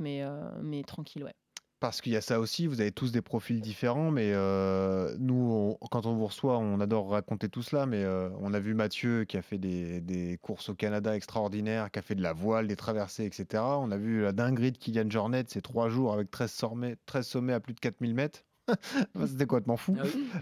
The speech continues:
Speaker 2: Euh, cent soixante-trois kilomètres, onze milles de D plus, cinquante-six heures. Il est complètement timbré, euh, Kylian,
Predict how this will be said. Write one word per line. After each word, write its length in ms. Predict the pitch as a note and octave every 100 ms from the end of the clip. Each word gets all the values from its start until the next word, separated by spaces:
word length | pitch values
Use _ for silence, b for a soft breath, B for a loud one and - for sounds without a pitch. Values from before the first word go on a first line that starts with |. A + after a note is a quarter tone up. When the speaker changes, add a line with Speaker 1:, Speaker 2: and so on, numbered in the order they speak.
| -
Speaker 2:
Euh, 680 | B2 A#2+ A2+ A2 A2+ A2+
cent 200 | A2+ D#3+
soixante-trois 460 | D3+ D3 D3+ C#3+ D3+
kilomètres, 560 | D#3+ D3 D3 D3+ - -
onze 260 | D3+ D3
milles 180 | D3+ D3+
de 100 | B2+
D 140 | A#2+ B2
plus, 240 | D#3+ F3+
cinquante-six 640 | - C#3+ C#3 B2 - A#2+ C3
heures. 200 | D#3+ G#2+
Il 80 | F#2+
est 40 |
complètement 440 | G#2+ G2+ G#2+ A2+
timbré, 400 | G#2+ A2 G#2+ B2
euh, 180 | D3 G#2+
Kylian, 360 | G2 A2 A2